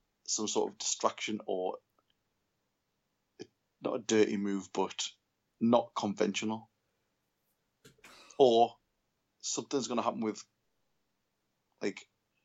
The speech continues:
Candice LeRae is gonna come out, and then E C three is gonna come out, and they're gonna have an argument, and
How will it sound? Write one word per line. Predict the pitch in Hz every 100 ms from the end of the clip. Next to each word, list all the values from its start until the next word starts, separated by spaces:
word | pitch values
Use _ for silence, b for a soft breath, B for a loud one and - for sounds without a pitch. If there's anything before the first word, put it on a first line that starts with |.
| _ _ _ _
Candice | - 123 120 -
LeRae | 110 117
is | 110
gonna | 123
come | 110 117
out, | 113 117
and | 104
then | 107
E | 113
C | - 107
three | - 113
is | 104
gonna | 107
come | 107 107 104
out, | 104 101
and | 95 95
they're | 98
gonna | 104 101
have | 101
an | 104
argument, | 104 101 104 104 104
and | 101